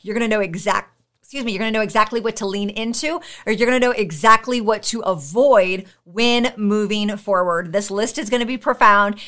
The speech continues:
Keep coming back to it as much as you need. Spend as much time on it. It should not take a week, for the love. If you are taking a week to grieve when it comes to a loss, if you're taking a week to brainstorm the stuff, that's two weeks down.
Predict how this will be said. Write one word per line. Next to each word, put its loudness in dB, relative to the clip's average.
Keep -6
coming -2
back 6
to -4
it 0
as 0
much -2
as -6
you -4
need. -2
Spend -4
as -6
much -6
time 0
on 4
it. 0
It -8
should -4
not 0
take -8
a -4
week, -12
for -12
the -8
love. 2
If -8
you 0
are 4
taking -4
a 2
week -8
to -8
grieve -6
when -6
it 2
comes -4
to 0
a 4
loss, 4
if -10
you're -6
taking -4
a 0
week -6
to 0
brainstorm -2
the -2
stuff, 0
that's -6
two -8
weeks -8
down. 0